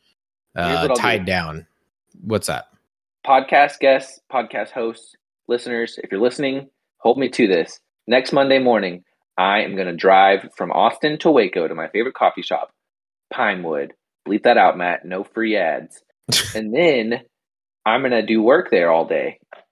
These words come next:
Speaker 1: And then I'm gonna go to the basketball game with Matt. And after, all of us as a family, we're getting crawfish enchiladas at Ninfa's. So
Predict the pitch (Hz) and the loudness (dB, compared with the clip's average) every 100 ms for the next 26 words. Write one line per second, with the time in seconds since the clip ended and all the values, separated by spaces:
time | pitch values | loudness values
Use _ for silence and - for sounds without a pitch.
0 | _ 92 113 151 104 98 92 104 113 120 | _ -8 -4 -2 -2 -4 -4 0 2 2
1 | - 101 95 95 127 120 - - - 95 | 2 -2 -4 -6 -4 -2 -4 -8 -12 -8
2 | 95 104 139 - 196 202 - _ 98 147 | -4 0 0 2 2 2 -2 _ 2 4
3 | 180 190 202 117 101 - 156 175 196 196 | 4 0 -4 -10 -12 -10 -8 -8 -12 -16
4 | _ - 123 113 - 147 147 143 147 - | _ -12 -10 -8 0 0 0 -6 -8 -2
5 | 135 135 135 123 113 - 78 - _ _ | 2 2 0 -8 -10 -14 -16 -18 _ _
6 | _ _ - 101 90 85 | _ _ -6 -4 -4 -6